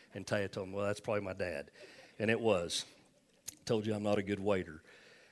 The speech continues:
But, but I'll never forget that, that I was reliving that this morning is why that's so fresh on my mind, because I can remember that waiting period, that nine months.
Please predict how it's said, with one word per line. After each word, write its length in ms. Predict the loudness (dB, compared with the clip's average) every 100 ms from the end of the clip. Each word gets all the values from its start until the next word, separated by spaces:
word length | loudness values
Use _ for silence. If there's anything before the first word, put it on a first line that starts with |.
| _ -20 _ _
But, 460 | 10 12 10 4 -8 -12 -20 _
but 140 | 6 8
I'll 120 | 8
never 140 | 6
forget 320 | 4 4 4 4
that, 320 | 0 0 -8 _ -2
that 240 | 0 0 -2
I 60 | -2
was 220 | -2 0
reliving 480 | 2 6 6 6 4
that 220 | 2 0
this 200 | -6 -4
morning 220 | -2 -4
is 80 | -2
why 140 | 0
that's 160 | 0 -2
so 100 | -8
fresh 340 | -2 -2 0
on 60 | -4
my 80 | -4
mind, 340 | -2 -2 -2
because 300 | -6 -4 -2
I 80 | -2
can 160 | -2
remember 260 | -4 -2 -2
that 160 | -2 -2
waiting 300 | -2 -2 -4
period, 220 | -6 -4
that 120 | -4
nine 260 | -4 -4 -4
months. 300 | -8 -8